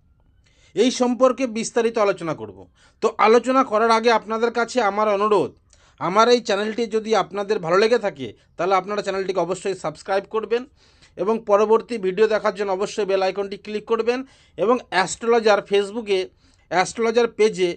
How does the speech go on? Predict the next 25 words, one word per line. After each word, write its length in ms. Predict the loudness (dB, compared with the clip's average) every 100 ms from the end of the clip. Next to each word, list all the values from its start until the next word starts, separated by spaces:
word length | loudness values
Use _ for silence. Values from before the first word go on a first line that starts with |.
| -10 -8
অবশ্যই 400 | -2 -2 0 -2
লাইক, 300 | 0 0 -2 -4
কমেন্ট 300 | -4 -4 -6
এবং 180 | -6 -6
শেয়ার 260 | -2 -4
করবেন 380 | -2 -12 -12 -18 _ _ _ _ _ _ _ _ 2
এবং 200 | 4 4
ভিডিওটি 420 | 2 2 0 0
সম্পূর্ণ 440 | -2 -2 -2 -8 -6
শুনবেন, 380 | -8 -4 -4 -4 -14 -20 -6
তাহলে 260 | 0 4 4
বুঝতে 300 | 2 -2 0
পারবেন 340 | 0 0 -2 -4 -16 _
যে 160 | -2 -2
আপনার 380 | -2 -2 -4 0
যে 160 | 2
লগ্নই 400 | 4 2 2 4
হোক 140 | 4 2
না 140 | -6
কেন 140 | -4 -2
রবি 280 | -2 0 -2
আপনাকে 320 | -2 -10 -10
কী 160 | -12
ফল 240 | -8 -4 -4 -6
দেবে। 220 | -18